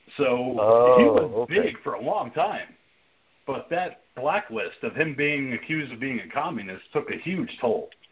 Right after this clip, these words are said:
Speaker 1: on his career. So what could have been for William Marshall, who unfortunately passed away back in twenty thirteen, uh,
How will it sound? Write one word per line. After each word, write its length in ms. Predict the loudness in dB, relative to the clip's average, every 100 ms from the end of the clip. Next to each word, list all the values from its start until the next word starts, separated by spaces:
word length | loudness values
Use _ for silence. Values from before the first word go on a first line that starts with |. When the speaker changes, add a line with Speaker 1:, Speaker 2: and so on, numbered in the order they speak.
| -14
Speaker 1:
on 100 | -10
his 140 | -10 -10
career. 320 | -12 -10 -12 -14 -20 -20 _ _ _ _ -4
So 260 | 2 2 2
what 200 | 2 0
could 140 | -2 -4
have 160 | -2
been 280 | -2 -4 -6 -18 _ _ _ _ _
for 80 | -8
William 320 | -4 -4 -6
Marshall, 360 | -10 -10 -10 -12 -16 _ _ -10
who 140 | -8
unfortunately 440 | 0 0 0 -6 -4
passed 300 | -4 -6 -8
away 220 | -4 -4
back 240 | -4 -6
in 80 | -10
twenty 260 | -10 -10 -10
thirteen, 560 | -12 -10 -10 -8 -10 -18 _ _ _ _ _ _
uh, 360 | -8 -6 -6